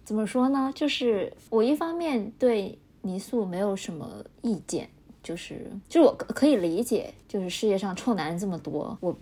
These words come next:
就不要把他当成男人去喜欢。<laughs> 当然我，我相信就是泥塑粉里面有很多不一样的这个出发点，然后我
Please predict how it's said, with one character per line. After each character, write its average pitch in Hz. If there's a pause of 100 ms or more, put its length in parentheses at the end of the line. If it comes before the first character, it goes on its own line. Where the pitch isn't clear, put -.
(160)
就 202
不 -
要 185
把 165
他 165
当 170
成 180
男 143
人 151
去 185
喜 -
欢。 -
<laughs> - (1700)
当 349
然 349
我， 247
我 208
相 254
信 262
就 233
是 190 (120)
泥 185
塑 240
粉 214
里 175
面 180 (100)
有 170
很 170
多 156
不 156
一 190
样 180
的 143
这 160
个 104
出 -
发 180
点， 165 (180)
然 175
后 180
我 151